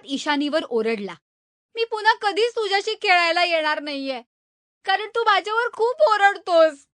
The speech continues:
ईशानी रडवेल्या आवाजात म्हणाली. मी अजिबात ओरडत नाहीये, तू चीटिंग केलीयेस. हेही विहान ओरडूनच म्हणाला. नाही, तू चीटिंग केलीयेस, पण तू उगाचच किती ओरडतोयस.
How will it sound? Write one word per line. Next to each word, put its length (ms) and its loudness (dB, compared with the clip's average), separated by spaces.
ईशानी 560 -2
रडवेल्या 560 2
आवाजात 460 0
म्हणाली. 400 -8
मी 200 -4
अजिबात 560 6
ओरडत 400 4
नाहीये, 380 4
तू 280 4
चीटिंग 400 2
केलीयेस. 680 4
हेही 480 -2
विहान 360 -2
ओरडूनच 580 -2
म्हणाला. 400 0
नाही, 520 0
तू 240 -4
चीटिंग 440 -4
केलीयेस, 500 -4
पण 140 -8
तू 140 -2
उगाचच 540 -2
किती 280 -8
ओरडतोयस. 840 2